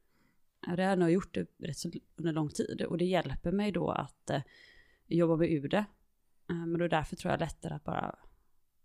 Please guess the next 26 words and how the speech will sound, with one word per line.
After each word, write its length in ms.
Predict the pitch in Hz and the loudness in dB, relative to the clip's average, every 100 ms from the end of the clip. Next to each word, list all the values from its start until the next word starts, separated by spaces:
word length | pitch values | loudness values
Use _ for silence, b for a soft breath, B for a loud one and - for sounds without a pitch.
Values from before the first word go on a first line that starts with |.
| _ | _
blockera 420 | 151 160 - 185 143 | -2 -2 0 0 0
bort 240 | 147 - | 0 -4
grejer 300 | - - - | -6 -4 -4
också. 300 | - - - - _ _ _ _ _ _ - | -4 -6 -8 -8 _ _ _ _ _ _ -8
Ehm, 560 | 160 160 151 151 151 143 _ _ - - | -6 -6 -8 -10 -14 -16 _ _ -8 -2
men 120 | 165 | 2
vad 160 | 165 | 4
är 40 | 156 | 4
viktigast 440 | 160 - 151 - | 0 -2 -6 -4
för 80 | 170 | -4
mig 160 | 151 147 | -4 -4
just 200 | - 170 | -6 -6
nu? 220 | - 196 _ _ _ _ _ - | -8 -8 _ _ _ _ _ -12
Så 80 | |
jag 60 | - | -2
tror 140 | 196 | 4
jag 100 | 165 | 4
går 160 | 160 180 | 4 4
ju 60 | 180 | 2
också 220 | - 185 | 0 -6
upp 180 | - 180 | -6 -6
och 80 | |
ner 180 | 180 156 | -4 -4
i 60 | 160 | -6
de 200 | 180 170 | -4 -6
här, 200 | - | -6